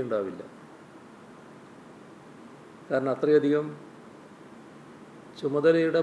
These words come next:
ഭാരമാണ് തദ്ദേശ സ്വയംഭരണ സ്ഥാപനങ്ങൾ വഹിച്ചു പോകുന്നത്. വിവിധ മേഖലയിലാണ് ചുമതലയെടുത്ത് നീങ്ങുന്നത്.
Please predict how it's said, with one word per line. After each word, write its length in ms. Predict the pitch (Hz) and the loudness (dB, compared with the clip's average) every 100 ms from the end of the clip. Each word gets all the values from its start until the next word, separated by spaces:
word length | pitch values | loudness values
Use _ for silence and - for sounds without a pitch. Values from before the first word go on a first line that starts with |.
| 135 | 2
ഭാരമാണ് 520 | 135 143 143 127 113 123 - - - - - - - - - - - - - - - - - | 4 4 4 0 -4 -10 -18 -20 -20 -20 -20 -20 -20 -20 -20 -20 -20 -20 -20 -20 -20 -20 -6
തദ്ദേശ 320 | 151 135 147 139 | -2 2 2 2
സ്വയംഭരണ 300 | 147 143 139 135 | 0 0 -2 -2
സ്ഥാപനങ്ങൾ 520 | 135 127 135 131 120 113 - - - - - - - - - - - - - - - - | -2 0 -2 -4 -8 -10 -14 -20 -20 -20 -20 -20 -20 -20 -20 -20 -20 -20 -20 -20 -14 0
വഹിച്ചു 300 | 135 127 139 117 | 2 2 -2 -6
പോകുന്നത്. 400 | 110 110 92 87 - - - - - - - - - - - - - - - - - - - - - - - | -6 -8 -10 -18 -20 -20 -20 -20 -20 -20 -20 -20 -20 -20 -20 -20 -20 -20 -20 -20 -20 -20 -20 -20 -20 -12 0
വിവിധ 220 | 151 170 175 | 4 6 6
മേഖലയിലാണ് 640 | 170 160 170 170 151 131 113 - - - - - - - - - - - - - - - - - - - - - - - - - - - - | 6 6 6 6 6 4 -4 -12 -18 -20 -20 -20 -20 -20 -20 -20 -20 -20 -20 -20 -20 -20 -20 -20 -20 -20 -20 -20 -20 -20 -20 -20 -20 -18 -6
ചുമതലയെടുത്ത് 560 | 147 147 143 135 135 123 | -2 0 2 0 0 -4
നീങ്ങുന്നത്. 420 | 117 113 98 87 | -6 -8 -10 -14